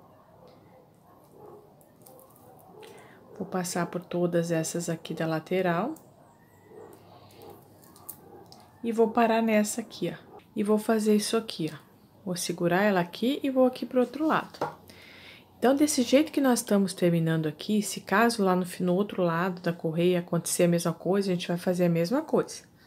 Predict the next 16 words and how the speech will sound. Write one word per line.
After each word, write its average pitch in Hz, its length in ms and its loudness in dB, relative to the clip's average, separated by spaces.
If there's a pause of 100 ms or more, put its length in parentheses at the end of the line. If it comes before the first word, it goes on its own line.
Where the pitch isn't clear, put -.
(520)
Não 170 100 -2
precisamos 180 460 0
colocar 196 440 0
seis - 600 -2
florzinhas, 202 640 0
né? 165 140 -4
As 170 140 -4
seis... - 520 -2 (1200)
Puxei 160 520 -2
aqui, 240 340 -2
ó. 170 80 -4 (500)
Vou 190 120 2
entrar 208 380 0
aqui 247 260 -2
por 190 180 -2
dentro. 170 640 -2